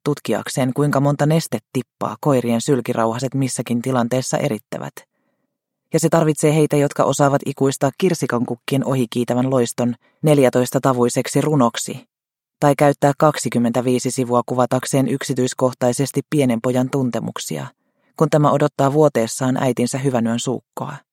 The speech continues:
Poikkeuksellisten lahjojen olemassaolo edellyttää, että toisille alueille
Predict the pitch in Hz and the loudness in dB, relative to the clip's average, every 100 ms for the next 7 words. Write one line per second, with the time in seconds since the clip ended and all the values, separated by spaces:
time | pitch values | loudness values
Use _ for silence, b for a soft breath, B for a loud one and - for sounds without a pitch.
0 | _ _ _ _ _ _ _ _ _ _ | _ _ _ _ _ _ _ _ _ _
1 | _ _ _ _ - 190 - 120 113 - | _ _ _ _ 2 2 2 -2 -2 -6
2 | 113 117 - 135 127 135 123 120 120 127 | -8 -10 -10 -8 -2 -2 0 -2 -2 -2
3 | 139 120 113 131 - 131 131 127 131 113 | 0 0 -2 -4 -4 0 0 0 0 -2
4 | 117 _ - - 135 _ _ _ _ _ | -6 _ -8 -8 -12 _ _ _ _ _
5 | - 156 147 165 170 131 120 - 147 135 | -4 0 4 4 4 4 0 2 4 4
6 | 113 | 2